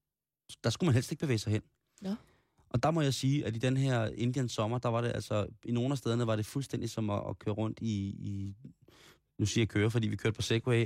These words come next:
Speaker 1: og trille rundt i de små gader i sådan store sydeuropæiske byer.
Speaker 2: I lænede jer rundt?
Speaker 1: Ja, vi lænede os rundt fra side til side. Det var,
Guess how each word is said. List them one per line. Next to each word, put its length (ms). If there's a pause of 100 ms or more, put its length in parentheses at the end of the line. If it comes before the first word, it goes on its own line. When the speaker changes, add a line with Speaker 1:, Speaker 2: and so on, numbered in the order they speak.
Speaker 1:
og 100
trille 220
rundt 260
i 100
de 120
små 180
gader 400
i 280
sådan 540 (100)
store 320
sydeuropæiske 580
byer. 300 (180)
Speaker 2:
I 60
lænede 540
jer 120
rundt? 360 (280)
Speaker 1:
Ja, 80
vi 120
lænede 340
os 120
rundt 200
fra 100
side 180
til 140
side. 280 (640)
Det 100
var, 140